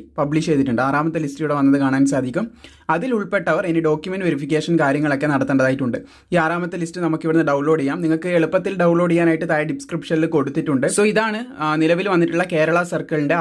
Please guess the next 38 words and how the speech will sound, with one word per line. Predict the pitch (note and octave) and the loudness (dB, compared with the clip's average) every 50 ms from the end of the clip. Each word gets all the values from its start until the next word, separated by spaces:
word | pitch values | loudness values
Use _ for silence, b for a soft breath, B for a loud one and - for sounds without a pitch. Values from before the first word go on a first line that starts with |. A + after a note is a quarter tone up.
| D3+ D3 | 0 0
ആറാമത്തെ | D3+ E3 E3 E3+ E3+ E3 F3+ D#3+ D3 | 0 2 2 2 2 2 0 -2 -4
ലിസ്റ്റ് | C#3 C#3 - D#3 | -4 -4 -2 -2
എന്ന് | D3+ D3 D3 | -2 0 0
പറയുന്നത്. | C#3+ C3+ C3+ C3 B2+ C3 E3 G#3 - - _ - E3 | 0 0 0 -2 -2 -2 -4 -4 -6 -10 _ -2 0
ഈ | F3+ G3+ | 0 2
ഒരു | G#3+ G#3 F3+ | 2 2 0
ലിസ്റ്റിൽ | F3 F3 - G#3 G3+ F#3 | -2 -2 -2 -2 0 0
ഉൾപ്പെട്ടിട്ടുള്ള | F3+ F3 G3 F#3 F#3+ F3 G3 G3 F#3 E3 | 0 0 -2 -2 -2 0 0 0 0 2
ഉദ്യോഗാർത്ഥികൾ | D3 D#3+ D#3+ D#3 D#3+ D3 C#3 C#3 C#3+ D3 D#3 E3+ E3 D#3+ | 2 0 2 2 2 0 -2 -4 -6 -6 -6 -4 -2 -2
പതിനാല് | C#3+ D3 D#3 E3+ E3+ F3+ G#3 G3+ F3+ | -2 0 0 0 0 0 0 0 0
ഒന്ന് | E3 E3 E3 E3 | 2 2 2 2
രണ്ടായിരത്തി | D#3 D3 C#3+ D3+ D3+ D3+ D#3+ - F3+ D#3+ C#3 | 2 0 0 0 -2 -4 -6 -6 -6 -4 -4
ഇരുപത്തി | D3 C#3+ E3 E3 - F3+ E3+ C#3+ | -2 -2 -2 -2 -2 -2 0 0
അഞ്ചിന് | C#3 C#3+ E3 E3+ E3 G#3+ A3+ A3 F#3+ | 2 2 2 2 0 0 0 0 0
മുൻപാകം | E3 C#3+ D3 D3+ D3+ D#3 C3+ B2+ C#3+ E3+ F3 b b b b b b b F3+ | 0 0 0 0 0 -2 0 0 -2 -4 -6 b b b b b b b -4
നിങ്ങളുടെ | G3 G#3+ A3 G3+ G#3 G#3 F3+ | -2 -2 0 0 0 0 2
ഡോക്യുമെന്റ് | E3+ E3 E3+ E3+ E3+ A3 G#3 G#3 G#3 F#3+ F3 | 2 2 2 0 -2 -4 -6 -4 -2 -2 -2
വെരിഫിക്കേഷൻ | D#3 D3 D3+ D#3+ C#3+ D#3+ D3+ D3+ - F#3 F3+ E3+ | -2 -2 -4 -4 -2 -2 -2 -2 -2 -4 -2 0
ഇവിടെ | D#3+ E3+ E3+ E3+ | 0 0 0 0
പറയുന്ന | E3+ D3+ D3+ D3+ D#3+ D#3+ D#3+ | -2 -2 0 -2 -2 -2 -2
ഡിവിഷനിൽ | C#3 C#3 C#3 - E3+ E3 E3+ E3 E3 | -2 -4 -2 -2 0 0 0 0 0
പോയിട്ട് | D3 C#3+ C#3 E3 E3 | -2 0 2 2 0
നടത്തേണ്ടതായിട്ടുണ്ട്. | C#3 C#3 C3+ D#3+ D3+ D3 D3 C#3+ C#3+ - F3+ E3 C#3 A#2+ - b b b b b b - | 0 0 -2 -2 0 2 2 0 0 0 0 0 0 0 -2 b b b b b b -6
അപ്പോൾ | - F3+ F3+ | -2 0 0
ഈ | F#3 F#3+ | 0 0
ഒരു | F#3+ F#3+ | 0 0
ലിസ്റ്റ് | E3+ E3+ E3+ - - G#3+ G#3+ | 0 0 0 -2 -2 0 2
ഡൗൺലോഡ് | G#3 F#3+ G3 F#3+ F#3+ G3 F#3+ | 2 2 2 0 -2 -2 0
ചെയ്യാനുള്ള | F#3 F#3 F#3 F#3 F#3 F3 | 0 0 0 0 2 2
ലിങ്കും | E3+ D#3+ E3 E3+ G3 G3 | 2 2 2 0 0 0
കാര്യങ്ങളൊക്കെ | F#3+ F#3 F3+ F3 F3 E3+ E3 E3 D#3+ E3 | 2 2 2 2 2 0 0 0 2 2
താഴെ | D#3 D#3 D#3 | 0 0 0
ഡിസ്ക്രിപ്ഷനിൽ | C#3 C#3 - - E3+ D#3 - - F3 E3+ E3+ E3+ | -4 -6 -6 -6 -8 -6 -4 -2 0 2 4 4
നിങ്ങൾക്ക് | E3 D#3+ C#3+ C#3 F3+ G3+ F#3+ | 4 2 2 0 -4 -4 -2
നമ്മൾ | E3+ E3+ F3 E3+ F3 | -2 0 0 2 0
പറഞ്ഞതുപോലെ | E3+ E3 E3+ F3 F3+ F3 F3 E3+ E3+ | 0 0 0 -2 -2 0 0 0 0
തന്നെ | E3 F3+ F3 F#3+ | 0 0 0 0
കൊടുത്തിട്ടുണ്ട്. | F#3 F3 F#3 G3 F#3+ F3 C#3+ | 0 0 -2 0 0 0 -2